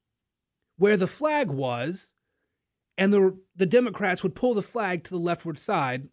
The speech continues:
of the tug of war field. And so the Democrats always won, and the Republicans never did, because the Republicans in,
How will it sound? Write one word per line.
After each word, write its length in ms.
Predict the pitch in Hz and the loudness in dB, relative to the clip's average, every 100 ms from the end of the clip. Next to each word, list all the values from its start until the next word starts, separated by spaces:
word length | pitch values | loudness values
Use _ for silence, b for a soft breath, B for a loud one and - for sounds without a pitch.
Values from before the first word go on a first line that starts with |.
| - | -10
of 160 | 160 | -8
the 60 | 165 | -6
tug 240 | - 302 | 2 2
of 120 | 247 | 2
war 280 | 139 123 104 _ _ _ _ | -2 -4 -6 _ _ _ _
field. 300 | - 131 - _ _ _ _ _ _ - | -8 -8 -8 _ _ _ _ _ _ -2
And 400 | 190 196 190 180 | 2 4 2 0
so 420 | - 208 196 175 - _ _ _ _ | 0 2 2 0 -6 _ _ _ _
the 240 | 165 143 | -16 0
Democrats 640 | 180 269 277 - 214 185 - | 4 4 4 0 0 0 -2
always 320 | 185 175 160 | 0 2 0
won, 200 | 175 247 | -2 -2
and 100 | 208 | -2
the 60 | 170 | -2
Republicans 580 | 151 220 220 202 175 | -2 -4 -2 -2 -4
never 180 | 156 160 | -6 -6
did, 220 | 143 214 | -2 -2
because 300 | 170 - 175 | -2 -4 -4
the 80 | 147 | -2
Republicans 580 | 151 - 202 196 180 143 | -4 -2 -2 -2 -2 -4
in, 160 | 139 | -6